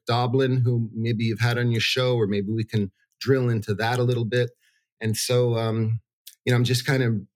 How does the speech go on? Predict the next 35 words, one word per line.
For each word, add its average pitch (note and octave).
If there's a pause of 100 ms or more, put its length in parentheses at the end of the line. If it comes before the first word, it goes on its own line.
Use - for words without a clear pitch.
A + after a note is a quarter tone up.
(280)
riffing C3
here, G2
but G2+
that's B2
a C3
little C3+
bit B2
of A2
my A2
background. G2
You G#2
know, G2
I G#2+
have, A#2+ (320)
I B2
have B2+
worked A#2+
with A2+ (220)
practically C3+
everybody A#2+
of G#2+
any A#2+
significance A#2+ (400)
in A#2+
this G#2+
field. G#2
Huston A#2
Smith, B2
the F#2+
great G2+ (280)
historian A#2+
of A2
religion, G#2 (400)
was, G2
um, F#2